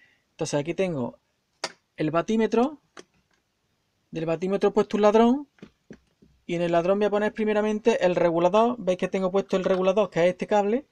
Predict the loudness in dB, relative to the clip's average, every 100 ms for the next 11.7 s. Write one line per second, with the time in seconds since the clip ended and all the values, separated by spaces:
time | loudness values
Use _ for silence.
0 | _ -20 -8 -4 0 2 4 2 0 -8
1 | -6 -2 2 4 4 4 0 -20 -20 _
2 | -4 0 2 2 4 4 6 4 4 _
3 | -2 2 2 2 0 0 0 2 2 -2
4 | -4 -2 0 2 4 2 -2 _ -20 -18
5 | -2 0 2 0 0 -2 -2 -2 -2 -2
6 | -2 2 2 0 -2 0 0 0 -2 -2
7 | 0 2 2 2 0 _ _ -20 -20 _
8 | _ -10 -2 2 4 6 4 4 4 4
9 | 2 2 4 4 4 2 4 4 4 2
10 | -2 _ _ _ -2 0 2 2 4 6
11 | 6 6 4 2 -2 -4